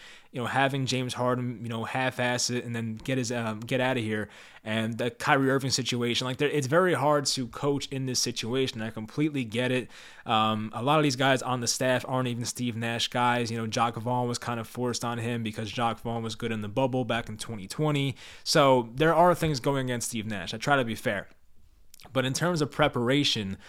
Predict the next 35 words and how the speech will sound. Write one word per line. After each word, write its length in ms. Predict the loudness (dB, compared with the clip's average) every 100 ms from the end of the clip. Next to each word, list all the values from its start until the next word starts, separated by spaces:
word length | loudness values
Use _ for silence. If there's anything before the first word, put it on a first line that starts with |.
| -20 -20 -6
the 100 | -2
Nets 400 | 2 4 2 0
just 480 | -2 -2 -2 -6 -2
don't 300 | 0 0 -2
look 260 | -2 -2
very 340 | 0 0 2 0
prepared 640 | -4 -6 0 2 2 0
in 80 | -2
some 240 | -2 -2
of 60 | -2
these 160 | -6 -2
games. 420 | -2 -2 -6 -4
Like 200 | -2 -2
in 100 | -2
the 80 | -2
game 300 | 0 0 2
versus 260 | 2 2
Miami, 500 | -2 0 0 0 -4
when 200 | -6 -6
they 100 | -4
had 240 | -4 -4 -4
two 260 | 0 2
of 60 | 2
their 100 | 0
three 280 | -2 -2 0
best 260 | -2 -2
players 400 | -2 -2 0 -2
out, 240 | -4 -6 -2
Lowry 320 | 0 2 2
was 160 | 2
out, 260 | 2 0 0
Jimmy 200 | -4 -6
Butler 340 | 0 0 0
was 160 | -2 0
out, 300 | 2 2